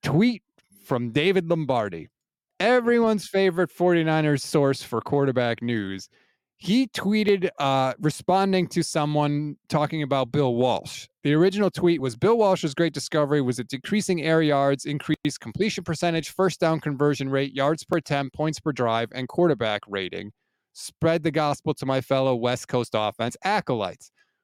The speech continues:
Well, Lombardi quote tweeted that and said, "Shorter throws are also often more difficult than longer ones because correct timing is such a major component to set up yards after catch." We all know Lombardi loves yards after catch.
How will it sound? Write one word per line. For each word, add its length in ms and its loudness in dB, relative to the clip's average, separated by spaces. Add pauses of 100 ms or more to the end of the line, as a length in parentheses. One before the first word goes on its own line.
(120)
Well, 280 0
Lombardi 580 0
quote 340 0
tweeted 320 -2
that 220 -2
and 160 -6
said, 380 -2 (460)
"Shorter 560 0
throws 640 2
are 180 -2
also 560 0
often 460 0
more 280 0
difficult 600 -2
than 180 -2
longer 340 2
ones 440 -6
because 400 -6
correct 420 -2
timing 480 -2
is 160 -10
such 240 -2
a 60 0
major 420 -2
component 640 -4
to 100 -4
set 260 -4
up 180 -2
yards 440 -4
after 280 -8
catch." 440 -6 (500)
We 80 -14
all 340 -2
know 160 -2
Lombardi 440 -2
loves 280 -6
yards 280 -6
after 220 -8
catch. 320 -6